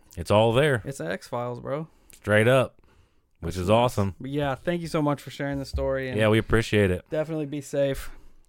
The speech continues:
Speaker 2: So from there, it's not gonna get any nicer.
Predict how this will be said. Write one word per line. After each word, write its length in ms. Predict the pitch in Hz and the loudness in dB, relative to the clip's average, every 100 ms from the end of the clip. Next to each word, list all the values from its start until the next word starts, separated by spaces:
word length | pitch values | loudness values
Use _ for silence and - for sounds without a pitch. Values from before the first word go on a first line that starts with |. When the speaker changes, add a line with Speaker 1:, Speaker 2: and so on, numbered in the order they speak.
| _ _ _ _ | _ _ _ _
Speaker 2:
So 140 | - 165 | -8 -4
from 140 | 165 | 0
there, 400 | 190 220 202 202 - - - - - _ _ _ _ _ | 2 4 2 0 -6 -20 -20 -20 -20 _ _ _ _ _
it's 120 | - | -4
not 160 | 160 | -2
gonna 160 | 170 170 | 2 2
get 120 | 170 175 | 2 2
any 140 | 170 | 2
nicer. 520 | 165 180 - 151 156 | 2 2 0 -2 -2